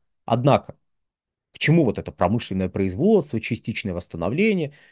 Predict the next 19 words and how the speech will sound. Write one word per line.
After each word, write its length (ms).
Что, 140
мы 120
просто 300
хотим 320
похвалить, 480
наконец, 420
европейскую 580
промышленность, 600
что 160
она 220
вот, 240
вот 220
воспряла 600
ото 140
сна? 220
Нет. 400
Мы 100
хотим 360
подчеркнуть, 680